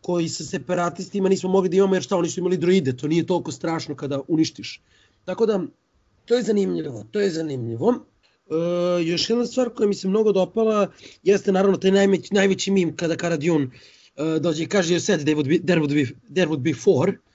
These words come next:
kao zato zbog Stormtroopera, to mi se isto previše dopalo.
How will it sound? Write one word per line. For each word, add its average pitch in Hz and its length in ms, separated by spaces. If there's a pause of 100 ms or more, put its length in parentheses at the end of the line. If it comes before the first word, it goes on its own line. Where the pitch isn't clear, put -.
(360)
kao 147 440 (920)
zato 160 440
zbog 151 340
Stormtroopera, 147 800
to 185 140
mi 156 80
se 156 120
isto 147 200
previše 160 480
dopalo. 143 380